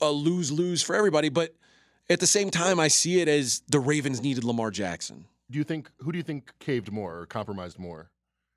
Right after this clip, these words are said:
Speaker 2: 'Cause
Speaker 1: I th-, I think Lamar did.
Speaker 2: you think it was the
Speaker 1: I, I,
Speaker 2: two hundred sixty guarantee
Speaker 1: I
Speaker 2: that he
Speaker 1: think
Speaker 2: wanted?
Speaker 1: Lamar, Lamar, I really, and again,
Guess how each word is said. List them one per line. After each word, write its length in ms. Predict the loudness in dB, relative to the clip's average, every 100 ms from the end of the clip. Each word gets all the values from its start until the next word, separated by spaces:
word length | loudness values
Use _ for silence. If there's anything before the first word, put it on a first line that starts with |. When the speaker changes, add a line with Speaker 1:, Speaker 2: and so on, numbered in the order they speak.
| 0
Speaker 2:
'Cause 100 | 0
Speaker 1:
I 60 |
th-, 120 | 2 2
I 80 | 2
think 140 | 2
Lamar 280 | 0 0 0
did. 200 | -2 -10 _ _
Speaker 2:
you 60 | -14
think 160 | -10 -8
it 20 |
was 120 | -6
the 100 | 0
Speaker 1:
I, 40 | 0
I, 20 |
Speaker 2:
two 60 | 2
hundred 220 | 0 0
sixty 240 | -6 -12 -8
guarantee 240 | -4 4
Speaker 1:
I 60 | 4
Speaker 2:
that 60 | 4
he 20 |
Speaker 1:
think 140 | 0
Speaker 2:
wanted? 140 | 2 2
Speaker 1:
Lamar, 200 | 2 2
Lamar, 600 | 2 4 4 4 2 -2 -8 _ -20 _ _ 0
I 60 | 2
really, 640 | 4 2 4 2 0 0
and 160 | 2 2
again, 300 | 2 0 0